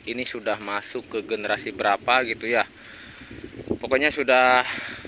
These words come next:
ya, saya juga lupa ya, sudah berapa kali panen ini tuh. Ya, kurang lebih ada sekitar tujuh ratus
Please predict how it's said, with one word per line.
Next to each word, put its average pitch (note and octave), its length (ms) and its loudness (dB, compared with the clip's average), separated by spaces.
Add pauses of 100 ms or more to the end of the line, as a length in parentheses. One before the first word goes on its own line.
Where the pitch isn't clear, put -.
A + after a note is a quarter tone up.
ya, C3+ 160 2
saya C3+ 240 0
juga A#2+ 160 2
lupa A#2+ 240 2
ya, C#3 160 2
sudah A2+ 240 0
berapa A2 240 0
kali A2 240 2
panen A#2 320 4
ini A#2 160 -2
tuh. B2 160 -2 (2250)
Ya, A#2+ 160 2
kurang A2+ 320 -2
lebih A2 240 0
ada G#2+ 240 2
sekitar G#2 1120 2
tujuh A2 320 -4
ratus G#2 400 -2